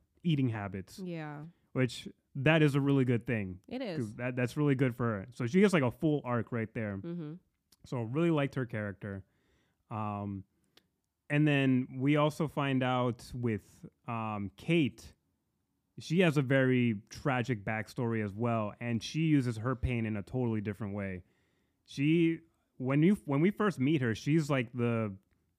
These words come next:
Speaker 1: she's, like, a catty, like, mean girl almost, like, popular.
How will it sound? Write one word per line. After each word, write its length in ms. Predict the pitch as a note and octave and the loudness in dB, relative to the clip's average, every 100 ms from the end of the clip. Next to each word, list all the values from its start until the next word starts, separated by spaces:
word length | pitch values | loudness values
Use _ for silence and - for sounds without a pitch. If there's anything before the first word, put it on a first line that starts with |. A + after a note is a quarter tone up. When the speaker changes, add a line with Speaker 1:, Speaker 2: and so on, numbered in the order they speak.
| _ - | _ -8
Speaker 1:
she's, 180 | C#3+ | -2
like, 140 | D#3+ C#3+ | -2 -2
a 60 | |
catty, 500 | - - C#3 C#3 C3 A#2 | -4 -6 -4 -2 -2 -2
like, 200 | A2+ G2 | -4 -4
mean 300 | A2+ B2+ A#2 | -2 0 0
girl 180 | G#2+ G#2 | 0 -4
almost, 460 | G#2+ G#2+ G#2 G2+ | -4 -6 -6 -6
like, 180 | A2+ G2+ | -8 -8
popular. 680 | - C#3 D3 C#3 C3+ C3+ | -6 -4 -2 0 0 0